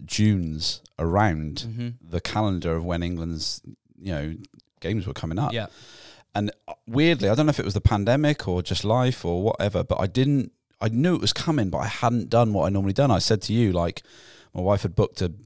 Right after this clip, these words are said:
Speaker 1: dinner date on the Scotland
Speaker 2: Mm-hmm.
Speaker 1: game, and we'll get to that. And, you know, I, the first game, none of us watched it together, which was a very strange experience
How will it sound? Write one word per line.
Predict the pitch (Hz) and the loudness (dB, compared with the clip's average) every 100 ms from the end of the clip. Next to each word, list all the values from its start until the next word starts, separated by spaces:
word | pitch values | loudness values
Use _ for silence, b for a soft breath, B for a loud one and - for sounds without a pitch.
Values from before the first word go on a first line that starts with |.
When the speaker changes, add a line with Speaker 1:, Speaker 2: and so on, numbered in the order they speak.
| _ | _
Speaker 1:
dinner | 107 107 98 | 0 2 4
date | 107 101 - | 4 4 2
on | 95 | 0
the | 90 | 0
Scotland | - - - 101 101 | -2 0 0 0 2
Speaker 2:
Mm-hmm. | 104 | 2
Speaker 1:
game, | 101 101 98 | 4 2 2
and | 92 | 0
we'll | 90 | -2
get | - | -6
to | - | -2
that. | 90 92 60 | 0 2 0
And, | 87 85 | -2 -4
you | 95 | -2
know, | 85 | -2
I, | 87 - | -2 -4
the | - 87 | -10 -8
first | - 131 147 - | 2 4 4 2
game, | 90 98 | 0 2
none | 107 123 | 4 4
of | 117 | 2
us | 117 - | 0 0
watched | 90 - | -4 -4
it | - | -10
together, | 95 139 110 - b b b | 2 4 4 -2 b b b
which | 104 | -4
was | 110 101 | 0 2
a | |
very | 104 147 135 | 6 6 6
strange | - 98 87 | 2 0 -2
experience | 80 - - 80 80 98 | -6 -8 -6 -4 -4 -4